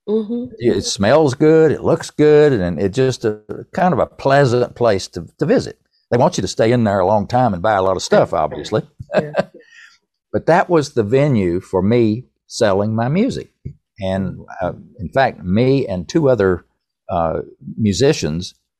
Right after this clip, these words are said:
Speaker 2: kind of invented this, this sales channel, you call it,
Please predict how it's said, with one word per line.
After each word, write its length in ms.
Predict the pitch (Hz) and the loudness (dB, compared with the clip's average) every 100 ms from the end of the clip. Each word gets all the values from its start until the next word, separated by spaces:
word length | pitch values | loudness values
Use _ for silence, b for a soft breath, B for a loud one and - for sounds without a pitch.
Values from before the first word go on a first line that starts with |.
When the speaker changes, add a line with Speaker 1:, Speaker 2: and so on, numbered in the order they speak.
| _ - | _ -2
Speaker 2:
kind 140 | 107 | -2
of 80 | 92 | -2
invented 640 | 110 101 90 139 151 101 92 | -4 -4 0 0 0 -2 0
this, 260 | 101 - - | -4 -4 -10
this 280 | 101 95 - _ _ _ - | -8 -8 -8 _ _ _ -8
sales 460 | - 123 113 92 | 0 2 2 0
channel, 380 | - 95 87 85 | -2 -2 0 -2
you 100 | 82 | -4
call 300 | 73 80 76 | -2 0 0
it, 100 | - | -4